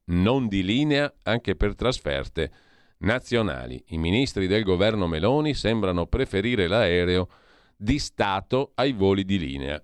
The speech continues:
non solo per partecipare a incontri all'estero, ma anche per trasferte in territorio nazionale. Per Nordio, tappa fissa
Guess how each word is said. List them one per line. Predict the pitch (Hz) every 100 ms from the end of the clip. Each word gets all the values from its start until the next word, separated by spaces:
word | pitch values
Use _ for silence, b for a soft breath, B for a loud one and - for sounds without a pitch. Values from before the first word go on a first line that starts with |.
| -
non | 95
solo | 90 139 123
per | 104
partecipare | - 92 95 87 90 104 90
a | 85
incontri | 85 - 104 104 127
all'estero, | 131 139 143 151 139
ma | 101
anche | 117 107
per | 92 104
trasferte | 113 143 - 80 76
in | 90
territorio | 85 92 104 80 71 73 73 b b b b -
nazionale. | 82 110 120 120 117 92 85 85 87
Per | - 95
Nordio, | 85 113 156 143 143 139
tappa | - 120 113
fissa | - 80 76 - 82